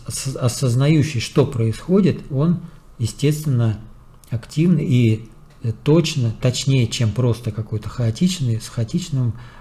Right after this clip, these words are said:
умом, да, он помогает вот этой уборке. Инструменты, э, для такой работы пребывают внутри каждого человека. Ключ пе-, первое — это молчание.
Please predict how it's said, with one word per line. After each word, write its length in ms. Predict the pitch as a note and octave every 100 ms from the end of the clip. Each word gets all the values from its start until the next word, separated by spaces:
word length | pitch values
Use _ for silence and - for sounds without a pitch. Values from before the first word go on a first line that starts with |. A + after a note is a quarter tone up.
| -
умом, 420 | B2+ B2 A#2 A2
да, 240 | A#2 C#3+ D3 - - - -
он 140 | A2+
помогает 560 | A2 A#2+ A2+ B2+ D3+ D3+
вот 140 | -
этой 200 | A2+ B2
уборке. 440 | A2+ F#2 E2+ - - - - - - - - - - - - -
Инструменты, 840 | - - C#3 F3+ G#3+ D#3+ B2 A2 -
э, 540 | B2 A#2+ A#2 A2+ A2+ A2+
для 180 | B2
такой 280 | A#2+ A#2+ B2
работы 400 | A#2+ C3 G3 G3
пребывают 480 | - A#2 A2+ C#3+ D#3+
внутри 480 | A#2+ A2 A#2 B2 C3
каждого 460 | - B2+ A#2+ A#2
человека. 600 | A2+ A#2 A2+ G2+ F2+ - - - - - - - - - - - - -
Ключ 500 | C3+ E3+ G#3 G#3 - - -
пе-, 300 | D3 D3 C#3
первое — 400 | - C#3+ A#2+ G#2
это 140 | G#2 A2
молчание. 760 | A#2+ A#2+ - B2+ C3 D#3+ F#3